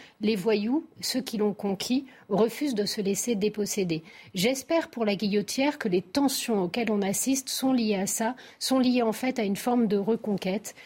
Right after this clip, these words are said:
Ce serait le meilleur pour les habitants, mais je crains qu'avec un maire tel que celui-là, ce ne soit pas exactement ce qui soit en train de se passer.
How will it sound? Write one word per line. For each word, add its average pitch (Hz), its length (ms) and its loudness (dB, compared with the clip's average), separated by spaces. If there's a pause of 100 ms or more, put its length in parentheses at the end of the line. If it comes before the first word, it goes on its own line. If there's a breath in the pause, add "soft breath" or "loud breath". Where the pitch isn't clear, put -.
(100)
Ce 202 140 -8
serait 214 180 -2
le 190 140 0
meilleur 226 400 0
pour 202 180 -8
les 190 200 -2
habitants, 185 480 -2 (340 loud breath)
mais 226 240 4
je 214 100 0
crains 262 440 0
qu'avec 190 380 -2
un 208 100 0
maire 214 260 0
tel 208 220 -6
que 202 120 -10
celui-là, 185 680 -2
ce - 160 -6
ne 196 40 -4
soit 175 180 -6
pas 214 120 -4
exactement 190 480 -2
ce 202 100 -6
qui 202 80 -4
soit 208 180 -6
en 196 40 -2
train 202 160 -4
de 196 60 -4
se 220 80 -4
passer. 226 360 -2